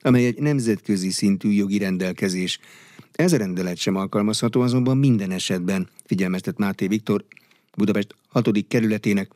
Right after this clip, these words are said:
egyes számú székhelyén működő közjegyző, akivel a többi között arról beszélgettem, hogyan kell eljárnia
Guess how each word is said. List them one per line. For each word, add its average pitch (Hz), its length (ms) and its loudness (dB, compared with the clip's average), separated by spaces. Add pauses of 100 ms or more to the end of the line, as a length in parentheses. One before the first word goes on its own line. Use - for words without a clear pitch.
(120)
egyes 98 320 -2
számú 95 380 -2
székhelyén 98 520 -2
működő 101 380 0
közjegyző, 104 540 0 (260)
akivel 113 600 0
a 113 140 0
többi 143 260 0
között 120 380 0
arról 104 300 0
beszélgettem, 127 640 0 (280)
hogyan 131 360 2
kell 98 260 -2
eljárnia 101 640 0